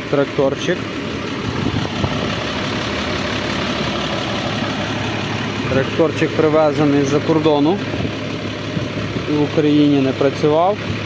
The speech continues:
Для кого то важливо, для кого не важливо. Передня резина Р двадцять вісім. Така його моделька. Якщо ви орієнтуєтеся, вся техніка, яка привезена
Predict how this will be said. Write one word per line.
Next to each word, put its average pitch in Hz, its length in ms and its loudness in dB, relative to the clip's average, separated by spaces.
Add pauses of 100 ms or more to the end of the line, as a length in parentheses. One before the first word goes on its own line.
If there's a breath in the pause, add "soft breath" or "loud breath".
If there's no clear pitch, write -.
(680)
Для 151 120 6
кого 160 360 4
то 165 100 4
важливо, 170 540 4
для 151 160 2
кого 151 260 2
не 147 100 4
важливо. 170 580 4 (1000)
Передня 151 400 4
резина 147 480 2 (140)
Р 156 60 2 (120)
двадцять 143 420 2
вісім. 170 400 0 (1600)
Така 151 240 2
його 147 180 2 (100)
моделька. 160 480 2 (2000)
Якщо 160 280 4
ви 160 120 4
орієнтуєтеся, 170 920 4
вся 175 140 4
техніка, 165 440 2
яка 156 240 4
привезена 156 560 4